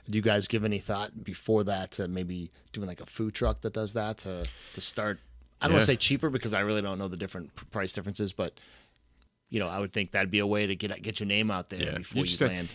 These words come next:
Speaker 2: you have to make sure that the, the products that you're using, like, um, you know, for ours, we have specific rules. Like, if we wanted to, our dream is to, our last club actually be inside of a, um, of a functional fitness club, right?
Speaker 1: Okay.
Speaker 2: Like a huge warehouse type space.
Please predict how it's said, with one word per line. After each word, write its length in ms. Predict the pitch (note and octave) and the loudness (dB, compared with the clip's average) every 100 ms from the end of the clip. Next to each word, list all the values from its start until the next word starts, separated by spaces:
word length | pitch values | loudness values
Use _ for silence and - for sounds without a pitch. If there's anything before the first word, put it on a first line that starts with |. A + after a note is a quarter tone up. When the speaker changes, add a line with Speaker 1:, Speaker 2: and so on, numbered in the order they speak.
| - | 2
Speaker 2:
you 100 | D#3 | 4
have 100 | F#3 | 4
to 60 | F3 | 2
make 180 | C3 | 0
sure 280 | - A2+ G2+ | 2 2 4
that 260 | F2+ E2+ - | 4 2 2
the, 360 | E2 D#2 D2+ - | 2 2 2 -2
the 80 | D#2 | -6
products 480 | - F2 D#2+ D#2+ - | 0 2 2 0 0
that 200 | D#2+ - | -2 -2
you're 120 | D#2+ | -4
using, 500 | D#2 D#2+ D#2 D#2+ D#2 | -4 -4 -2 -4 -2
like, 360 | D#2 D#2 - - | -4 -6 -10 -12
um, 560 | D#2 D2+ D#2 D2+ D2+ - | -4 -2 -2 -2 -8 -8
you 100 | - | -4
know, 120 | E2+ D2+ | -4 0
for 200 | G#2 G2+ | 4 8
ours, 400 | A2+ G#2+ G2+ F2+ | 8 8 4 2
we 120 | F2+ | 2
have 100 | E2+ | 2
specific 560 | - F2+ F2 - - | -4 -6 -4 -4 -4
rules. 400 | E2+ D#2+ D#2+ D2+ | -4 -2 -2 -2
Like, 280 | D#2+ D#2 - - - | -2 -2 -6 -18 -10
if 160 | - - | -8 2
we 100 | A#2+ | 4
wanted 360 | A2+ A2 G2 F2 | 6 6 6 6
to, 320 | E2+ E2 D#2 - | 6 6 2 4
our 140 | G2 | 4
dream 300 | F2 F2+ F2 | 4 4 4
is 260 | E2 D#2 - | 4 0 -4
to, 360 | - E2 D#2+ D#2 - | -2 0 -2 -4 0
our 180 | D#2+ D#2+ | 2 4
last 300 | D#2+ E2 - | 4 4 2
club 340 | - D#2 D#2 D#2 | 0 2 2 2
actually 360 | D2+ - D2+ | 0 -2 -4
be 180 | C#2 D#2 | -2 -4
inside 420 | D2+ - D#2 D2+ | -4 -2 -2 -2
of 80 | D2+ | -2
a, 200 | D2+ D2+ D2 | -4 -4 -6
um, 340 | D2 D2 D2 - | -6 -6 -10 -8
of 140 | D2+ D2+ | -6 -4
a 160 | D2+ - | -4 -6
functional 360 | - D2+ - | -6 -4 -6
fitness 360 | D2 D2+ A1+ C#2+ | -6 -4 -4 -4
club, 280 | D#2 - - - _ - | -2 -4 -6 -16 _ -6
right? 220 | D2 D#2 D#2+ | 0 0 0
Speaker 1:
Okay. 100 | D#2 | -4
Speaker 2:
Like 100 | E2 | -4
a 80 | |
huge 320 | D#2 F#2 F#2 D#2+ | -4 -2 -2 0
warehouse 460 | D#2+ D2+ D2+ D2+ | -2 0 -2 -2
type 200 | - C#2+ | -4 -4
space. 520 | - D#2+ D#2+ F#2+ - | -2 0 0 0 -6